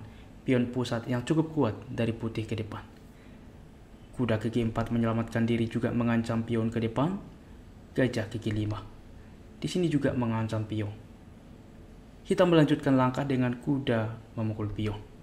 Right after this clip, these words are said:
Tetapi sebelumnya teman-teman, komputer menunjukkan bahwa gajah memukul pion adalah opsi terbaik.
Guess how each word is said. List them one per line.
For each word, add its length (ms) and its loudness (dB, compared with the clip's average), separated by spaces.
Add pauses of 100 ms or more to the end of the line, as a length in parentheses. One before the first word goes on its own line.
(520)
Tetapi 320 0
sebelumnya 480 6
teman-teman, 480 4
komputer 400 2
menunjukkan 500 6
bahwa 320 2
gajah 400 2
memukul 400 0
pion 220 2
adalah 260 0
opsi 240 -6
terbaik. 400 -4